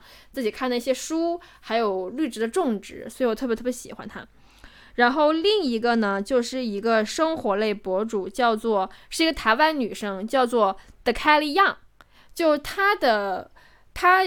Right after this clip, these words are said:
她这，嗯，录的，就她不是那种美妆博主，然后也不是那种分享很 fancy 生活那种博主，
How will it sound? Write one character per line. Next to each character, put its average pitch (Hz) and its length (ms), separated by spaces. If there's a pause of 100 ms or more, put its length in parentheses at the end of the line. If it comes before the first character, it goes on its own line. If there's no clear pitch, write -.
(380)
她 381 260
这， 370 220 (140)
嗯， 240 440
录 339 140
的， 254 140
就 262 120
她 381 200
不 339 160
是 330 80
那 349 40
种 311 120
美 240 180
妆 262 320
博 202 240
主， 226 160
然 208 140
后 311 160
也 220 100
不 202 160
是 269 80
那 294 100
种 233 140
分 269 240
享 233 160
很 - 180
fancy 277 480
生 262 300
活 202 160
那 208 60
种 196 160
博 190 160
主， - 160